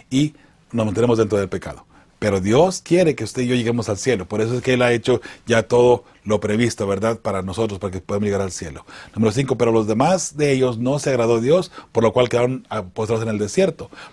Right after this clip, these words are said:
Mas estas cosas sucedieron como ejemplo para nosotros, para que no codiciemos cosas malas como ellos codiciaron, mis hermanos.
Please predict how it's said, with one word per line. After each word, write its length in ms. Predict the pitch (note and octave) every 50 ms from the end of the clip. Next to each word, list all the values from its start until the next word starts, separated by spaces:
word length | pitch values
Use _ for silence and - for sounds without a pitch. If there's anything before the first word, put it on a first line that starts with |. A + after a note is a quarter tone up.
| _ -
Mas 460 | A#2 B2 B2+ B2 A#2 - - - _ _ _ -
estas 300 | - F#3 F3+ - F3+ -
cosas 300 | - C#3+ C3+ C#3+ C3+ -
sucedieron 520 | - A#2+ G#2 A2+ A#2 A2+ B2 C3+ C#3+ C3
como 240 | - A2 A2 A2+ G#2
ejemplo 480 | F#2+ - C#3+ D3 D3 - E3+ F3 - - - - - _ _ _ _ _ _
para 180 | - F2+ F#2+ G2+
nosotros, 520 | A#2 A#2 - F3 G3 - C#3 A2+ - - - - _ _ _
para 180 | - A2 A2 G2+
que 120 | - A2
no 140 | A#2+ D3+ D#3+
codiciemos 560 | - G3+ G3+ F3 - E3+ D#3+ D#3 D3 D3 -
cosas 400 | - _ - C#3+ C#3+ C3+ C3+ B2+
malas 420 | B2+ C3+ D3 D3 C#3 B2 A2+ - - - - - _ _ -
como 320 | A2 A2+ A2 A2 A2 G#2+
ellos 360 | A2 A#2+ B2 B2+ A#2+ - - _ _ _ _ _
codiciaron, 800 | - A#2+ B2 B2 C3 B2+ A2+ - D3 D#3 E3 F3 D3 A#2+ G#2
mis 160 | G2+ F#2+ -
hermanos. 420 | G2 F#2 F2+ D#2 B1+ - - -